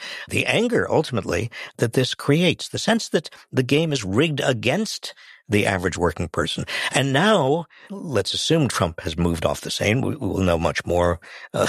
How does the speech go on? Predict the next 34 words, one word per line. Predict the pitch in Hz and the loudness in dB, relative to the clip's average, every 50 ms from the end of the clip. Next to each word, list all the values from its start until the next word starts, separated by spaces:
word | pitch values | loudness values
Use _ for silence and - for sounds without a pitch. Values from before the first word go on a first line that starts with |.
| - - | 0 -2
<laughs> | - - 127 | -4 -4 -4
later | 131 117 - 104 | 0 2 4 4
on. | 120 139 107 85 - - - - - - | 4 4 2 0 -4 -10 -12 -12 -6 -2
Uh, | - 123 123 | 0 0 0
but | 131 117 139 151 - | 2 2 0 2 2
even | 156 165 175 160 160 143 | 2 2 4 4 2 2
if | 139 - 143 123 - - | 2 0 -2 -2 -2 -4
he | - - 127 120 117 117 117 113 110 113 110 - - _ _ _ _ | -2 2 2 4 4 4 4 4 2 2 0 -2 -6 _ _ _ _
has | - - - 117 107 - | -12 -4 -2 0 0 2
not, | 123 139 151 120 101 - 117 | 2 4 4 2 0 0 0
you | 107 107 | 0 0
have | 107 113 139 165 170 147 127 - - - - - - - _ _ _ - | 0 0 2 2 2 2 0 -4 -10 -16 -20 -20 -20 -20 _ _ _ 0
other | 170 190 185 135 | 0 2 2 0
people | - - - - - 82 - - - - | 0 -2 -2 -2 -6 -8 -10 -12 -6 0
like | - 92 92 98 95 - - - - | 2 2 4 2 0 -2 -8 -12 -8
Ron | - 90 92 98 110 110 | -2 0 2 2 2 2
DeSantis, | 95 95 - 160 160 143 82 73 - - | 0 0 2 2 2 2 2 -2 -6 -2
governor | - 139 98 95 95 90 | -2 0 0 0 -2 -2
of | 82 - | -4 -4
Florida, | - - 107 98 92 78 76 76 - - - - - - - | -2 0 2 2 2 0 -2 -4 -6 -10 -12 -12 -12 -14 -4
who | - - 117 | -2 0 2
were | 117 113 110 | 2 2 2
using | 113 120 135 190 226 233 190 160 151 139 123 123 127 120 - - - - - _ _ _ - | 2 2 2 4 4 4 4 4 2 2 2 2 0 -2 -4 -8 -18 -20 -20 _ _ _ -4
culture | - - 233 247 240 - - 165 110 | 0 2 2 2 4 2 2 2 2
wars, | 82 80 76 73 71 - 78 - - - | 0 -2 -4 -4 -4 -6 -8 -8 -8 -2
who | - 113 | 0 2
were, | 113 113 110 107 110 - - - - | 2 2 2 0 -2 -8 -16 -18 -14
who | - - 131 | -4 0 0
were | 113 | 0
focusing | - - - - - - - 254 240 - - 180 - - - 98 92 87 95 104 - | 0 -4 -8 -6 0 2 2 2 2 2 0 0 0 0 0 0 2 0 0 -2 0
their | - 123 123 131 | 2 2 2 2
entire | 135 127 - - - 170 202 185 160 | 0 -4 -6 -2 0 2 2 2 2
campaigns | - - 143 - 120 - 151 165 147 104 87 95 - - - - - - - - - - | 2 0 0 0 0 -2 0 0 0 0 -2 -4 -6 -8 -10 -10 -12 -12 -12 -10 -4 -2
on, | 110 113 120 120 113 117 113 | 2 2 4 4 4 2 0